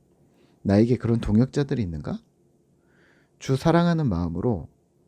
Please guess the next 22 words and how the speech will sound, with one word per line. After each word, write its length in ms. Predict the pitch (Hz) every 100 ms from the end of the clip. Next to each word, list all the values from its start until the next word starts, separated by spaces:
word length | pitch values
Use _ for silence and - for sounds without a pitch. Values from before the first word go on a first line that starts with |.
| _
나와 260 | 92 92 120
함께 420 | 143 143 113 151 - _ _ -
같은 300 | - - 156
마음으로 500 | 139 101 82 82 80 _ _ _ _
힘써 420 | - 170 165 165
사명을 520 | 156 165 165 160 151 147
감당하는 600 | 113 98 131 139 143 127
자가 340 | 98 87 67 -
있는가 600 | 95 110 131 87 87 87 - _ _ _ _ -
둘러보시죠. 720 | 107 127 123 85 - - 60 - _ _ _ _ _ _ _ _ _ _ _
만약 440 | - 113 127 - -
홀로 220 | 180 170
수고하고 460 | 165 190 196 180 135
있다면 560 | - 98 143 117 73 - _ _ _ _
그 200 | - 139
역시 280 | 95 - 123
소중한 460 | 175 196 185 165
일이지만 580 | 98 85 - 85 107 90 - _ _ _ _ - _ _
어쩌면 400 | 113 151 151 143
바람직하지 720 | 104 98 127 139 143 143 127
않을지도 480 | 104 85 123 - 107
모릅니다. 540 | 87 76 71 - 95